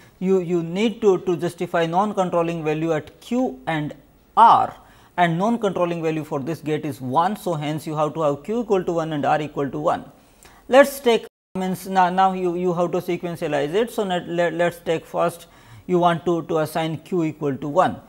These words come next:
What do, do, do you need to do? Because if, if Q is e-, equal to one, now here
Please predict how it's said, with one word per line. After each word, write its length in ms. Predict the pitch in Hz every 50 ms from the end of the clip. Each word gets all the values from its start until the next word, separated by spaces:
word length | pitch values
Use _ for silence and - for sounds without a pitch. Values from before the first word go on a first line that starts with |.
| - - - _ -
What 240 | - 196 208 208 185
do, 180 | 196 190 185
do, 260 | 170 170 175 170 165
do 160 | 156 151 165 160
you 80 | 160
need 240 | 160 165 170 151 -
to 80 | 170 160
do? 280 | 170 - 202 143 - -
Because 340 | 151 170 151 185 185 175 180 -
if, 180 | 180 175 - -
if 220 | 160 165 135 - - - - _ - - - - _ _ _ _
Q 260 | - - 247 269 277 277
is 200 | 262 262 - -
e-, 160 | 185 170 - -
equal 360 | 185 170 - - 180 170 156
to 140 | - 175 156
one, 520 | 143 170 196 190 143 156 214 240 240 - - - _ _ -
now 260 | 175 175 185 202 208
here 260 | 190 180 208 202 190